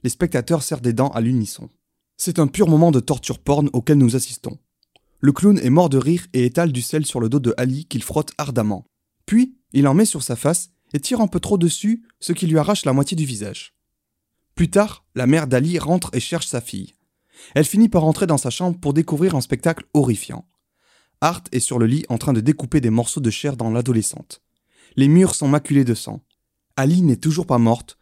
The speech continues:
mais ressemble maintenant à un simple pantin de chair désarticulé. L'animatronique utilisée donne un côté flippant à la scène.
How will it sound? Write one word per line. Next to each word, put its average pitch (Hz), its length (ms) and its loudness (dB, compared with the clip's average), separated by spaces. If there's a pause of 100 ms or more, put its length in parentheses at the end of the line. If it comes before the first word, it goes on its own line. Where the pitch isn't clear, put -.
(160)
mais 139 120 6
ressemble 151 380 0
maintenant 135 500 2
à 127 80 0
un 117 100 2
simple 143 300 -2
pantin 139 360 -2
de 123 100 0
chair 127 300 -6
désarticulé. 117 720 -6 (640)
L'animatronique 170 680 2
utilisée 143 380 -2
donne 135 200 2
un 113 40 0
côté 135 260 -4
flippant 139 420 -6
à 120 80 -4
la 110 100 -6
scène. - 340 -12